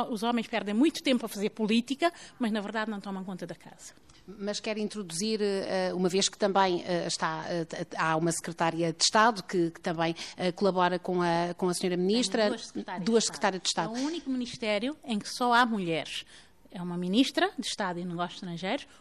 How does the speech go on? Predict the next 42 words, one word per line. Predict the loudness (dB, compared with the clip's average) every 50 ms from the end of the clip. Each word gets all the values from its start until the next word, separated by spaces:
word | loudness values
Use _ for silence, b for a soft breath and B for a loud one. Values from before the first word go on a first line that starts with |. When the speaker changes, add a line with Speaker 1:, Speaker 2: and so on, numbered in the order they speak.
| B B -8
Speaker 1:
uma | -6 -6 -4
secretária | -6 -8 -6 -4 -2 -2 -2
de | -4
Estado | -4 -4 -4 -4 0
das | 0 0 0 4
Comunidades | 4 6 6 6 6 6 4 4 2 0 -2 -4
e | -6
uma | -4 -4
secretária | -6 -10 -6 -4 -2 -2 -2
de | -4
Estado | -2 -4 -2 -2
da | -2 -6
Cooperação | -8 -8 -8 -8 -6 -6 -6
Internacional. | -6 -6 -8 -8 -8 -10 -10 -10 -10 -10 -8 -8 -8 B B B B B B -4
É | -2 -2
a |
discriminação | -2 -2 -4 -4 -2 -2 -2 -2 -4 -4 -4 -4 -4 -4
positiva. | -6 -8 -10 -10 -10 -10 -10 -12 -14 -14 -16 -18 -20 B B B B B
Speaker 2:
E, | -10 -10 -8 -4 -4
e | -2
vai | 2 2 4 4 4 2
haver | 2 0 2 2
alterações | 2 2 2 2 0 0 2 2 0 0 0 0 0
a | 0 0 0
este | 0 0 0 0 2 2
nível | 2 2 4 2 2
da | 2 0 -2
cooperação | -4 -4 -4 -2 -2 0 2 2
internacional? | 2 2 2 2 2 2 2 2 2 0
Tem | 0 0 0 2 2
havido | 2 2 0 4 4
algumas | 4 4 4 4 2 2 2 2
mudanças | 2 2 4 4 4 4 4 4 2 2 2 2 2 0 0
e, | 0 -2 -2 -2 -2 -2
e | 0 2 4
alguma | 4 4 4 2 2
contestação | 2 2 2 2 2 2 2 0 0 2 0 0
também | 0 0 0 2 2 2 2
a | 2 2
algumas | 0 2 2 0 0 2
das | 0 -2 0
medidas? | 0 -2 -2 -2 -8 -12 -14 -14 -14 -16 -16